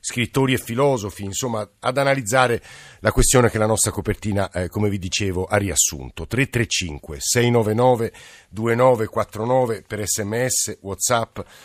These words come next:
WhatsApp audio, Radio Anch'io chiocciorai punto it per i messaggi di posta elettronica, ancora l'account su Twitter e i nostri social network, in particolare Facebook. Vi dicevo, Marco Varvello, nostro corrispondente a Londra, per fare un po' il quadro e aggiungere, eh, magari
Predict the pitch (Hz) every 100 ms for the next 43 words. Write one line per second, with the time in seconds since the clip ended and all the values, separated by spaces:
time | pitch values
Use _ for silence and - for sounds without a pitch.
0 | - - 101 - 98 123 123 117 104 98
1 | 98 95 92 110 104 - 95 - 95 101
2 | 95 95 95 90 107 - 95 90 - 98
3 | 95 85 101 - 92 - 123 120 104 90
4 | - 90 85 - 87 - 76 101 87 85
5 | - - - - - - 131 131 113 113
6 | 117 101 107 - 110 117 - 107 - 107
7 | 104 - 98 104 98 90 95 82 78 -
8 | 85 98 104 98 - 90 80 98 92 95
9 | 95 113 110 98 95 95 98 92 101 101
10 | 101 107 95 104 127 127 107 95 - -
11 | - - 143 127 139 135 113 120 - 139
12 | 123 120 95 117 127 117 113 107 107 98
13 | 92 92 110 104